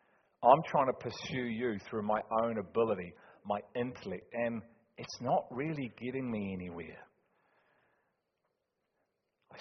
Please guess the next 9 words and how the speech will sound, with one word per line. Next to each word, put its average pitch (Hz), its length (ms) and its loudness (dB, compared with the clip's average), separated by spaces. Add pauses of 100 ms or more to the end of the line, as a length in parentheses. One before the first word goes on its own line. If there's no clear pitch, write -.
(120)
struggle 107 380 -2
to 120 100 -16
pray. 143 580 -4 (1200)
I 110 60 -16 (160)
struggle 107 340 -2
to 110 140 -12
read 123 340 -8
the 123 80 -12
Word. 135 500 -8